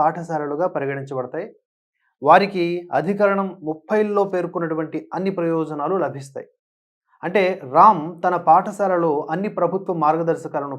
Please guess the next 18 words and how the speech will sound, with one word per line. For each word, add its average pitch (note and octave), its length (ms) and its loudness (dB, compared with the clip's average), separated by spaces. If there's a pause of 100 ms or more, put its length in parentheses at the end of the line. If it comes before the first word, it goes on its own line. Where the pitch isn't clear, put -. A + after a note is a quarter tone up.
పాటించాలి, C#3 540 -8 (560)
కానీ F#3+ 220 2 (540)
అబ్దుల్, B3 400 2 (400)
మైఖేల్ E3 460 -2 (180)
పాటించాల్సినటువంటి D#3 1000 -2 (100)
అవసరం D3+ 400 -4
లేదు. E3+ 160 -2 (800)
రామ్ G3+ 400 10
తన G3 100 2 (160)
పాఠశాలల్లో F#3 680 2 (140)
భగవద్గీతను D#3 680 -2
బోధించలేడు, D3 600 -4 (140)
కానీ F#3 160 0 (120)
అబ్దుల్ E3 320 -2 (420)
లేదా G#3+ 180 4 (180)
మైఖేల్ D#3 440 -4 (440)
ఖురాన్, A#3+ 420 2 (440)
బైబిళ్లను F3+ 520 0